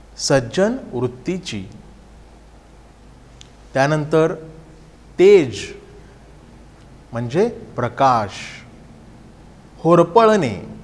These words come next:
म्हणजे जळणे. काळोखी म्हणजे अंधारलेले. उजळवून म्हणजे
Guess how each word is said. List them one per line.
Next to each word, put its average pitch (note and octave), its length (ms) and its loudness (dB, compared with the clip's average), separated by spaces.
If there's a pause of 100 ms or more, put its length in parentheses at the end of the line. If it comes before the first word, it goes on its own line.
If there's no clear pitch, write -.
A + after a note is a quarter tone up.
(800)
म्हणजे A#2+ 720 -4 (220)
जळणे. A2+ 640 -2 (1900)
काळोखी E3 760 4 (880)
म्हणजे A2 420 -2 (280)
अंधारलेले. A#2+ 920 0 (2000)
उजळवून G3 720 4 (920)
म्हणजे C3 500 -2